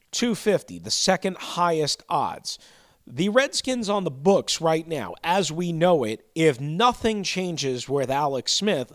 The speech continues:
owe him twenty point four million dollars. They also owe three and a half million dollars in terms, and this is in terms of cap room, twenty point four to Alex Smith, three point five to Colt McCoy.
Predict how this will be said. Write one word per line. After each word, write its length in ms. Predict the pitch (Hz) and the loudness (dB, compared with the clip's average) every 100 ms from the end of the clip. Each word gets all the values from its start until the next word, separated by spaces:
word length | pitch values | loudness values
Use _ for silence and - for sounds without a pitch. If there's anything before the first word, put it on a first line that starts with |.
| 165 | 0
owe 160 | 160 | 0
him 260 | 147 165 147 | 0 -2 -4
twenty 440 | - 165 160 160 | -4 -4 -4 -10
point 440 | - 151 143 139 - | -8 -6 -6 -6 -12
four 300 | - 147 131 | -6 -4 -2
million 420 | 131 127 117 113 | -2 -2 -4 -4
dollars. 560 | 117 107 67 - - - - - - _ | -6 -6 -10 -12 -12 -12 -18 -20 -20 _
They 120 | 156 | 4
also 480 | 220 240 - 208 175 | 6 6 2 2 2
owe 200 | 156 160 | 2 0
three 280 | - 156 170 | 0 -2 0
and 100 | 160 | -2
a 40 | |
half 240 | 147 156 156 | -4 -6 -2
million 400 | 156 147 143 131 | -4 -2 -4 -2
dollars 400 | 127 135 131 139 | -2 -2 -4 -6
in 100 | 131 | -4
terms, 320 | 160 147 127 - | -4 -2 -4 -6
and 160 | 151 | -4
this 140 | 165 - | -2 -2
is 100 | 139 | -4
in 80 | |
terms 280 | 127 135 104 | -6 -8 -8
of 80 | 104 | -8
cap 320 | 156 143 - | -2 -2 -4
room, 240 | 101 85 - - - - _ _ - | -12 -14 -18 -20 -20 -20 _ _ -14
twenty 260 | - 233 226 | -2 -2 0
point 320 | 220 220 - | -2 -4 -2
four 240 | 202 196 | 0 0
to 100 | 175 | 2
Alex 380 | 160 175 175 - | 0 0 0 -4
Smith, 320 | - 160 156 - | -4 -2 -4 -6
three 200 | 160 196 | -6 -6
point 380 | - 185 170 - | -6 -8 -8 -6
five 320 | 165 170 165 | -4 -4 -6
to 100 | - | -10
Colt 300 | 151 156 - | -2 -2 -2
McCoy. 500 | 123 165 170 123 | -10 -2 -2 -2